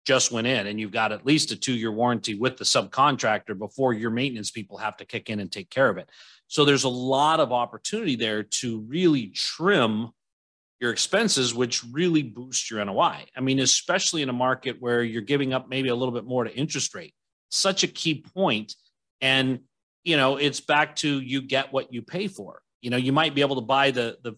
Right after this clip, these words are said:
the twenty-year-old house down the street for a hundred and ten thousand dollars versus two hundred and ten thousand dollars,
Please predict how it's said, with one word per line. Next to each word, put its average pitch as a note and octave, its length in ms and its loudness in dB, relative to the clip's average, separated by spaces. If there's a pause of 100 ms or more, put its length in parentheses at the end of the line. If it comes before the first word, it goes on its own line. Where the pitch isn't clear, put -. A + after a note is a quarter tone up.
(160)
the A#2+ 80 -16
twenty-year-old C3 560 0
house B2+ 220 2
down B2 160 0
the A#2 80 -4
street E3 320 0
for B2 100 -6
a G#2+ 60 -4
hundred C3 220 0
and G#2+ 120 -8
ten F3+ 200 0
thousand B2 340 2
dollars A2+ 320 0
versus A2 320 -8
two A3+ 140 -4
hundred F#3 120 2
and A#2+ 120 -2
ten A#2+ 160 -2
thousand G#2+ 260 0
dollars, G#2 320 0